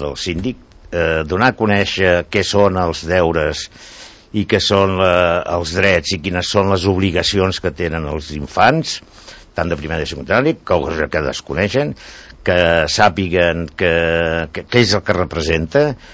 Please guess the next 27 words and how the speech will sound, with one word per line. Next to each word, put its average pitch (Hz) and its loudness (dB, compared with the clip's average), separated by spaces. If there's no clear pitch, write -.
eh, 82 2
bé, 87 -2
hi 80 2
ha 78 2
un, 85 -2
un 95 -2
programa 87 0
fet, 107 2
eh, 76 -6
que, 90 0
eh, 80 -2
vull 78 -2
posar 76 -4
en 69 -8
marxa. - -10
Aquest 104 2
programa 113 6
que 101 -2
està - -2
condicionat 92 -2
a 85 -2
tenir 85 -2
una 101 2
persona 71 -6
més, 107 -2
tenir 73 -6
temps - -6